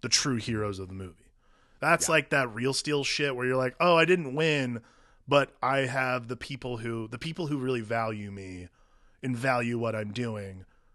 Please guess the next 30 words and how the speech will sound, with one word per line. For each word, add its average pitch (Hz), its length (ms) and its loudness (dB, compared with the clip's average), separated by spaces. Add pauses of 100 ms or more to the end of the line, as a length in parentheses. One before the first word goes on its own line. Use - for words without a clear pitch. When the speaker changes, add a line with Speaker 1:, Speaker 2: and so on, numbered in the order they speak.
(560)
Speaker 1:
see 139 380 2
what 113 160 -4
I'm 107 120 -4
trying 107 280 -4
to 101 60 -8
put 104 160 -12
out 90 220 -16
there." - 240 -20 (680)
That's 151 240 0
the 113 80 -6
win. 90 200 -14
Speaker 2:
Right. 87 180 -12 (720)
Right. 67 200 -16 (240)
Speaker 1:
Rather 156 400 6
than 131 160 0
what 117 120 0
you're 120 100 2
Speaker 2:
Yeah. - 100 4
Speaker 1:
talking 104 220 -4
about, 92 260 -10
which 120 180 -2
is 127 140 0
a 131 40 2
more 117 540 0 (1500)
aggressive 117 640 0
way 104 220 -4
to 101 460 -6 (120)
ex-, - 260 -6
explain 98 460 -6
the 87 300 -10